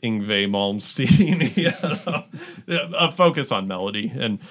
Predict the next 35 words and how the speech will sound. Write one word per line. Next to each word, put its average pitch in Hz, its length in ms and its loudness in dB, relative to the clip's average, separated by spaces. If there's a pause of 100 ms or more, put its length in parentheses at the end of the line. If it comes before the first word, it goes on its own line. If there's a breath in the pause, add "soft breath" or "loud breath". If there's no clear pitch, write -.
(240 loud breath)
my, 156 260 4
my 165 180 4
ultimate 185 360 2
goal 113 220 2
with 110 140 -4
the 113 80 -6
project 104 440 -2
is 117 120 -4
I 110 80 2
wanna 117 240 0
make 104 500 -4
instrumental 107 500 -4
music 104 440 -6
that 101 360 -4
a 104 140 -2
non-guitarist 98 1120 -4
would 110 280 -10 (180)
sit 196 220 -8
down 95 260 -8
and 113 160 -8
say, - 400 -8
like, - 260 -14
"Oh, 156 180 0
that, 131 200 -4 (100)
that's - 320 -6
nice 104 320 -6
music." - 520 -14 (420 soft breath)
Um, 95 560 -2
there 135 220 4
are 127 60 2
these 139 260 2
instrumental 123 600 0
songs 123 540 -4
that 110 300 -4
have 98 640 -4